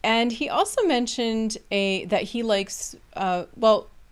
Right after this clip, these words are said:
to back up a little bit, his mom asked me, would he like a friend? And when I asked him about that, he said, "Why would we need another," well, she said, "Dog." And he said, "Why would we need another dog? You have me.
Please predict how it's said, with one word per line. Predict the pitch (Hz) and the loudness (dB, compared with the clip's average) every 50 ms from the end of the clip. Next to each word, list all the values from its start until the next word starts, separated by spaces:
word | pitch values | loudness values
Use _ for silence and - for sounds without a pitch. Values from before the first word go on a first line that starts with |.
| - - - - - - - - - | -20 -20 -20 -20 -20 -20 -20 -20 -14
to | - 220 | -10 -4
back | 196 226 208 202 202 202 | 0 2 2 2 2 0
up | 190 - | -2 -4
a | 190 | -4
little | 185 185 180 175 | -4 -4 -4 -4
bit, | 180 185 - 196 | -4 -6 -6 -6
his | 175 214 233 196 | -6 -6 -4 -2
mom | 208 208 214 226 214 | -2 0 0 2 2
asked | 196 190 196 190 - - | 0 0 -2 -4 -4 -4
me, | 202 190 185 185 | -4 -2 -4 -4
would | 175 - 175 185 185 | -6 -6 -6 -6 -6
he | 185 196 214 | -6 -6 -6
like | 208 185 165 170 170 160 165 - - - | -4 -2 -2 -2 -2 -4 -8 -10 -10 -10
a | 175 | -10
friend? | - - - 160 151 135 104 - - - - | -8 -8 -8 -6 -6 -6 -8 -10 -14 -14 -10
And | - - 175 180 175 180 180 - - | -8 -6 -4 -4 -4 -6 -8 -8 -8
when | 196 190 185 | -8 -6 -4
I | 190 | -4
asked | 180 180 202 247 - - 277 | -2 0 -2 -2 -2 -2 -2
him | 233 | -2
about | 202 202 185 180 - | 0 0 -2 -2 -2
that, | 185 180 160 - - | -4 -4 -4 -4 -6
he | 202 - 202 202 190 | -10 -8 -8 -8 -8
said, | - - - 170 170 170 170 170 165 - - - - - - - - - - - - - - - - - - - - - - - - - - - - - - - | -6 -4 -2 -2 -2 -2 -4 -6 -8 -12 -16 -20 -20 -20 -20 -20 -20 -20 -20 -20 -20 -20 -20 -20 -20 -20 -20 -20 -20 -20 -20 -20 -20 -20 -20 -20 -20 -20 -16 -10
"Why | 220 202 190 220 220 220 226 226 226 226 233 233 233 233 | -8 -4 0 2 4 4 4 4 4 4 4 4 2 2
would | 214 135 196 202 202 196 185 185 | 0 -2 -2 0 0 0 0 -2
we | 202 202 | -4 -2
need | 202 202 208 214 202 | -2 0 0 0 0
another," | 196 190 180 175 175 170 180 170 175 165 165 - - - | 0 0 0 0 -2 0 -2 -2 -4 -4 -8 -12 -14 -4
well, | 190 196 185 185 | 0 2 2 2
she | 185 - - 214 | 2 0 -4 -6
said, | 196 - 196 175 165 | -4 -2 -2 -2 -2
"Dog." | 156 185 170 156 147 135 143 156 | 2 4 6 6 6 6 4 2
And | 175 175 180 | 0 -2 -4
he | 196 | -4
said, | 185 - 196 170 | -4 -4 -4 0
"Why | 185 185 185 | 2 2 2
would | 190 190 190 | 2 0 -2
we | 185 185 | -4 -4
need | 180 180 175 175 | -4 -4 -4 -4
another | 175 170 170 160 160 160 | -4 -6 -6 -8 -8 -8
dog? | 160 160 156 160 - - - - - 208 220 214 - - - - - | -4 -2 -2 0 0 0 0 -2 -4 -6 -8 -10 -12 -14 -20 -20 -14
You | - 190 196 | -10 -8 -8
have | 170 170 190 180 175 165 170 | -6 -6 -4 -4 -4 -4 -4
me. | 180 202 254 240 190 - 127 170 220 233 226 | -4 -2 -2 -2 -4 -4 -8 -8 -10 -12 -12